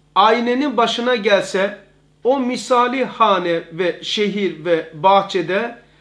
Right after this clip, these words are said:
hercü merc ve karışıklık, karışıklık düşer.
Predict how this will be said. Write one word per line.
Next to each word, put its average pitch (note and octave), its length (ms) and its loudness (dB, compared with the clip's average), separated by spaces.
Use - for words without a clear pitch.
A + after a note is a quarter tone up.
hercü A#3+ 420 -2
merc A3+ 440 2
ve A3 240 2
karışıklık, G#3+ 960 -4
karışıklık A3 760 -2
düşer. D#3+ 520 -6